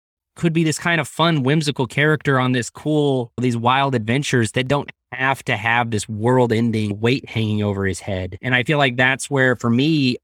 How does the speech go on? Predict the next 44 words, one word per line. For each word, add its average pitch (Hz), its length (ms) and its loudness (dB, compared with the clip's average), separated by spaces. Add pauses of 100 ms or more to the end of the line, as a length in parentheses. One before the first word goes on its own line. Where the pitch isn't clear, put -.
(100)
I, 123 400 0
I, 127 60 0 (120)
I 117 140 0
lost 120 340 -2
some 107 140 -2
interest - 240 -4
in 104 60 -2
the 110 40 0
movie. 147 140 2
Like, 151 200 0
I 233 120 0
liked 139 360 0
the 131 80 -2
movie, 117 280 2
like 110 180 0
I 110 60 0
said 110 160 -2
at - 20 0
the 101 60 -2
beginning, 104 360 0 (320)
but 156 140 0
that 180 180 2
aspect 160 460 -2
of 120 160 2
it, 120 80 0
of 113 140 0
this, 113 180 0
like, 113 220 -2 (100)
evil 139 320 0
criminal 127 500 2
that, 104 160 -2
like, 107 200 -2
Newt 110 340 0
has 113 380 -2
to, 113 120 -2
like, 98 320 -2 (140)
kind 113 280 0
of 90 180 -6
deal 123 260 0
with 98 300 -2 (720)
is, 135 240 2 (320)
I 139 100 -2
don't 165 120 2
know, 160 60 2